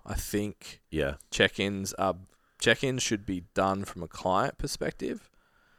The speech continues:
Speaker 1: but executed in the session.
Speaker 2: Yeah.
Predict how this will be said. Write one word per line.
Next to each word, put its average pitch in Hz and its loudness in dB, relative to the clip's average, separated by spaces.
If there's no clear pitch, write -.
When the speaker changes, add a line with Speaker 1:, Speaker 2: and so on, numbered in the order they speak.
Speaker 1:
but 92 6
executed 87 -4
in 87 -8
the 78 -10
session. - -8
Speaker 2:
Yeah. 71 0